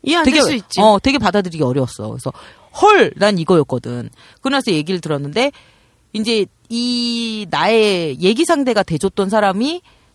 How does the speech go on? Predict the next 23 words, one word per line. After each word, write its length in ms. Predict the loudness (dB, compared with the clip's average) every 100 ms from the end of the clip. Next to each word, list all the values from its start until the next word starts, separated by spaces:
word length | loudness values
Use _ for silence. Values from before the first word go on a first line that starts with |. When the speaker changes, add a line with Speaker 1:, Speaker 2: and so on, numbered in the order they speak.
| _
Speaker 2:
되게 540 | 0 2 2 2 0
성격이 320 | 0 -2 -2 -2
괴팍해. 760 | -4 -4 -4 -6 -10 -12 -12 -16 -20 _ _
Speaker 1:
음. 160 | -16 -4
Speaker 2:
괴팍해서 760 | -2 0 0 -2 0 0 0 -2 -12 -20 -14
누가 200 | -4 -2
보면 480 | -2 -2 -2 -2 -4 -12 _ -10
"저거 220 | -4 -4
정신병자다"라고 920 | -2 -4 -2 -4 -4 -4 -4 -4 -4
할 80 | -6
정도로 480 | -6 -6 -8 -10 -14 -10
굉장히 320 | -4 -2 0
괴팍한 380 | -2 -6 -10 -8
사람이었거든. 680 | -6 -8 -10 -14 -6 -6 -6 _
Speaker 1:
음. 300 | -18 -16 -10
Speaker 2:
근데 300 | -4 0 0 0 -16 -20 _ -8
이제 400 | 0 2 2 0 -6 _ -2
나는 400 | 2 2 0 2
내 360 | 2 4 0 -2
고민 260 | 0 0
상대인 480 | 0 0 0 0 -4
사람이었기 500 | -2 -2 -2 -4 -6
때문에 580 | -8 -6 -4 -2 -2 -6